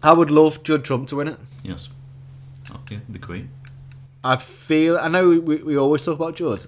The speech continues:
Speaker 1: on this podcast, but I really do feel like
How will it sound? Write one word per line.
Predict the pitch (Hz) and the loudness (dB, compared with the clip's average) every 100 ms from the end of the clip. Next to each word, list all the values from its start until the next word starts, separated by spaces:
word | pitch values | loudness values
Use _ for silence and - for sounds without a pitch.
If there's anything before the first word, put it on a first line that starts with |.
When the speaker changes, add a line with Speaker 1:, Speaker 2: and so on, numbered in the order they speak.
| - | -12
Speaker 1:
on | 123 113 | -10 -8
this | 113 - - - - - | -10 -12 -20 -20 -20 -20
podcast, | - 117 - 113 - - - - - - - | -10 -10 -10 -14 -14 -20 -20 -20 -20 -20 -8
but | 123 - - - - - - | -8 -8 -14 -20 -20 -12 -4
I | |
really | 127 147 131 | 0 0 0
do | 135 | -4
feel | 131 113 117 | -4 -2 -2
like | 135 113 - | 0 -2 -4